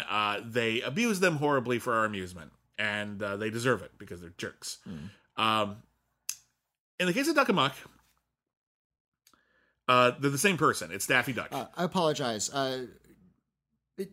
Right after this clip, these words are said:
Speaker 2: that gag was in, uh, Rabbit Seasoning, but Rabbit Fire was the first one
Speaker 1: That was
Speaker 2: to
Speaker 1: original. Okay,
Speaker 2: was the
Speaker 1: 'cause that was,
Speaker 2: original.
Speaker 1: it was done twice. The, both
Speaker 2: It's actually done
Speaker 1: versions.
Speaker 2: three ti-, Chuck Jones made three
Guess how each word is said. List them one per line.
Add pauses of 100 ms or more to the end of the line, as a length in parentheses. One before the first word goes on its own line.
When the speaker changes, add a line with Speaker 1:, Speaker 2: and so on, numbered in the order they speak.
(140)
Speaker 2:
that
gag
was
in,
uh,
Rabbit
Seasoning,
but
Rabbit
Fire
was
the
first
one
Speaker 1:
That
was
Speaker 2:
to
Speaker 1:
original.
Okay,
Speaker 2:
was
the
Speaker 1:
'cause
that
was,
Speaker 2:
original.
Speaker 1:
it
was
done
twice.
The,
both
Speaker 2:
It's
actually
done
Speaker 1:
versions.
Speaker 2:
three
ti-,
Chuck
Jones
made
three